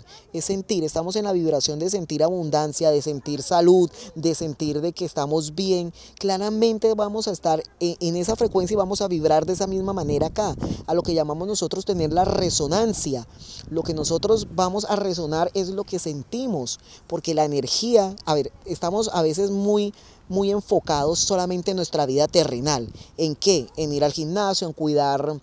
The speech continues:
qué comemos, en cuidar, vamos a la ropa,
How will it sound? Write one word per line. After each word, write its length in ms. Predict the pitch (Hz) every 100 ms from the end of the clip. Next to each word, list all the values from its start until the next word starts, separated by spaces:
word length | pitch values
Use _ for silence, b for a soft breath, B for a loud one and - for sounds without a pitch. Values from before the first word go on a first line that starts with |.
| B -
qué 160 | 175
comemos, 840 | - 151 180 196 185 170 165 165 B B
en 140 | 165 170
cuidar, 560 | 165 160 147 147 147
vamos 300 | 151 156 170
a 100 | 180
la 180 | 156 147
ropa, 680 | 127 196 214 208 202 180 175